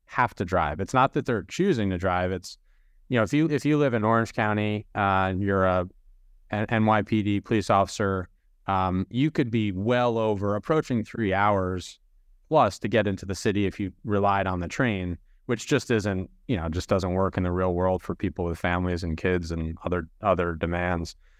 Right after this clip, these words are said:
So they have no choice but to drive. So now they're getting penalized, uh, for that, even though a good functioning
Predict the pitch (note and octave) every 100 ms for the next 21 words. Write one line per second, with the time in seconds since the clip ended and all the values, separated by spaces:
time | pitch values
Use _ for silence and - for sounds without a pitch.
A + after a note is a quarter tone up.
0 | - - A#2 A2+ B2 A#2+ B2 - B2 A2+
1 | - G2 - E2 G2+ F#2+ E2+ E2 G#2+ A2+
2 | A#2 A2+ G#2+ G2 G2 F#2 - - A#2+ G#2
3 | F#2 F#2 F2+ - - _ - - - -
4 | G2 F#2 F2+ F2+ F2+ - G2 F#2+ G#2 G#2+
5 | G#2+ G#2+ G2+ G2 G2 F#2+ - _ G2 _
6 | - A#2+ G2 F2+ C#3 B2+ G2+ - C3+ D3+
7 | C3 A2 G#2 F#2+